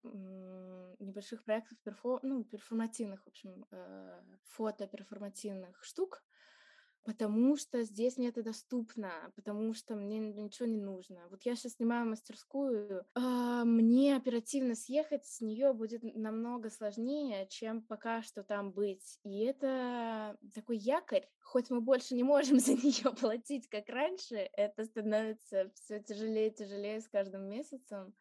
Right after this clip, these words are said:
Но пока он у меня есть, нужно что-то делать. Но это не какие-то старые идеи, это то, что приходит сейчас, потому что оказалось, что, ну, все равно мозг продолжает работать, мыслить образами. Сегодня образы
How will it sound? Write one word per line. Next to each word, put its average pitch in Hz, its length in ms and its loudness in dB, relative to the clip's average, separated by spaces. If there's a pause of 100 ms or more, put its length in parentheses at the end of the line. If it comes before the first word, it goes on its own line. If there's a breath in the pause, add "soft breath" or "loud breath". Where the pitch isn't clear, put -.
(100)
Но 202 240 -2
пока 254 360 -2
он 262 100 0
у 262 60 2
меня 254 140 6
есть, 262 640 4
нужно 233 340 -4
что-то 254 260 -6
делать. 180 720 -10 (160)
Но 226 240 4
это 262 160 -2
не 262 100 0
какие-то 311 340 -2
старые 214 520 0
идеи, 185 320 -6
это 233 140 -10
то, 285 180 6
что 254 320 -2
приходит 240 560 -4
сейчас, 311 440 0
потому 233 380 -4
что - 140 -8
оказалось, 262 580 2
что, 226 280 -6
ну, 226 360 -2
все - 180 -12
равно 233 300 -2
мозг 226 460 -4
продолжает 208 640 -2
работать, 277 720 0 (380 soft breath)
мыслить 233 380 -2
образами. 240 880 2 (680)
Сегодня 233 480 2
образы 220 420 -4